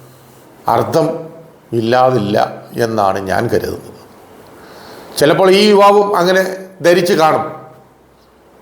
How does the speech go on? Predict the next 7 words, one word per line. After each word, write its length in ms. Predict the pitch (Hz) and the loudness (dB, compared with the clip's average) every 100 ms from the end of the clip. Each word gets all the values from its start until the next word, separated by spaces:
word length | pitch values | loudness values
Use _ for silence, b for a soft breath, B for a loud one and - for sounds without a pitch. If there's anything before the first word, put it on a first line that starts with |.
| - - | -14 -2
ഒന്ന് 120 | 135 170 | 2 4
കയറി 240 | 165 175 175 | 4 4 6
ആരുടെ 200 | 165 175 180 | 4 4 2
നിന്നും 220 | 175 180 156 | 0 0 0
കലം 160 | 170 165 | 0 0
രണ്ടെണ്ണം 280 | 160 175 165 | 0 0 -2
കിട്ടിയാൽ 360 | 147 170 170 | -2 2 2